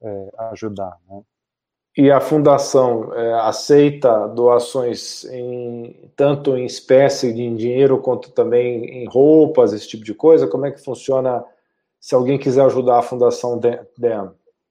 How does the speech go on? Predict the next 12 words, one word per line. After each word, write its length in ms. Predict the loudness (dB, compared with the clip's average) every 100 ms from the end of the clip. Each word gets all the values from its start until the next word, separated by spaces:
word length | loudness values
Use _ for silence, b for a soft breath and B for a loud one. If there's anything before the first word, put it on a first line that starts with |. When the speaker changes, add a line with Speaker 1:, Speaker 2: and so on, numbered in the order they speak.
| _ _ _
Speaker 1:
É, 100 | 0 0
a 80 |
Fundação 580 | -2 0 0 0 0 0
Dan, 400 | 0 0 0 -2 -10 _
basicamente, 760 | -4 -4 -4 -6 -6 -8 -10 -6
ela 140 | -6
aceita, 560 | -8 -6 -4 -4 -2 -2
é, 480 | 0 -2 -2 -2
nós 280 | -4 -6 -8
recebemos 560 | -10 -8 -4 -2 -4 0
valores, 540 | 2 2 0 -2 -6 -10 -12
né? 280 | -10 -10